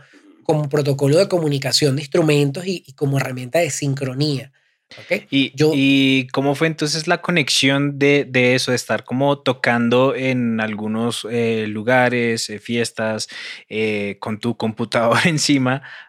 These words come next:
Speaker 2: a, a involucrarte con una banda como Caramelos de Cianuro?
Speaker 1: Bueno, o sea,
Speaker 2: Que
Speaker 1: la
Speaker 2: en ese
Speaker 1: historia es muy
Speaker 2: momento estaban
Speaker 1: bonita.
Speaker 2: haciendo, ¿verdad?
Speaker 1: Es correcto, sí. Caramelos tenía, eh, un E P y un disco encima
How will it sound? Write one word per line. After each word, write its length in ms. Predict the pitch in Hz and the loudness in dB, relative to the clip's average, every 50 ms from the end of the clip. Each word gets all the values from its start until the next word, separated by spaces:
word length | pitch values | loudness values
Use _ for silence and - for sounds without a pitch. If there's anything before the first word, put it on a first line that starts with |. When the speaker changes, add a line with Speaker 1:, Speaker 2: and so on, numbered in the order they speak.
| - | -10
Speaker 2:
a, 560 | - 117 120 117 117 113 110 110 107 107 107 - | -6 -2 0 0 2 2 2 2 0 -2 -4 -6
a 100 | - 120 | -4 -4
involucrarte 640 | 123 117 120 117 120 113 - 120 110 117 - 123 127 | -2 0 0 0 0 0 2 0 0 0 -2 -4 -2
con 160 | - 147 139 | 0 0 0
una 200 | 127 123 120 117 | 2 2 2 2
banda 180 | 120 120 127 | 2 0 0
como 200 | 120 131 135 131 131 | -2 -2 -4 -4 -2
Caramelos 440 | - 127 120 113 110 107 104 110 113 | 0 0 0 0 0 0 -2 -2 -4
de 120 | 127 117 | -2 -4
Cianuro? 400 | - - 101 117 143 135 107 - _ _ _ _ _ _ _ _ _ _ _ _ - | -4 -4 -4 -4 -4 -6 -6 -12 _ _ _ _ _ _ _ _ _ _ _ _ -6
Speaker 1:
Bueno, 300 | 143 127 117 110 110 117 | -4 -4 -4 -4 -10 -12
o 60 | 117 | -8
sea, 160 | - - 151 | -2 0 0
Speaker 2:
Que 80 | 147 139 | 2 2
Speaker 1:
la 60 | 151 | 2
Speaker 2:
en 60 | 143 143 | 2 2
ese 100 | 147 160 | 2 4
Speaker 1:
historia 80 | 180 | 2
es 40 | 180 | 4
muy 100 | 170 160 | 4 4
Speaker 2:
momento 100 | 156 - | 4 4
estaban 320 | - 220 156 147 160 175 | 4 4 4 4 4 4
Speaker 1:
bonita. 80 | 185 165 | 2 2
Speaker 2:
haciendo, 420 | 135 - 165 190 190 151 123 113 | 2 2 2 2 2 2 2 2
¿verdad? 320 | 110 107 104 107 151 302 - _ _ _ _ _ _ _ _ _ - | 2 0 0 0 -2 -4 -4 _ _ _ _ _ _ _ _ _ -2
Speaker 1:
Es 180 | 170 147 135 | 0 0 0
correcto, 560 | - - 135 - - - - - _ _ _ _ _ _ _ _ _ _ _ | 2 0 0 0 -2 -8 -14 -18 _ _ _ _ _ _ _ _ _ _ _
sí. 300 | - - - - _ _ _ _ _ _ _ _ _ | -14 -14 -14 -14 _ _ _ _ _ _ _ _ _
Caramelos 480 | - 127 110 - 113 120 127 143 160 - | -6 -4 -4 -4 -8 -10 -4 -4 -4 0
tenía, 1000 | - 214 190 165 160 160 165 180 196 214 233 247 247 226 196 160 131 - - - - _ _ - | 2 2 2 2 0 0 4 4 6 6 4 4 4 2 2 2 0 -2 -8 -16 -20 _ _ -12
eh, 220 | 143 135 127 - - | -10 -10 -10 -6 0
un 160 | 151 147 156 | 0 4 4
E 80 | 190 196 | 4 2
P 360 | 196 202 196 190 196 202 208 | 4 4 6 6 6 6 4
y 140 | 214 185 160 | 4 4 0
un 140 | 151 160 156 | 0 0 0
disco 720 | 156 165 170 143 - - - 190 185 185 190 190 180 170 | -2 -2 -2 -4 -6 -6 0 2 2 2 4 2 2 2
encima 640 | 147 135 - - - 156 151 143 143 - 139 - _ | 0 -2 -2 0 2 4 4 4 2 0 -2 -6 _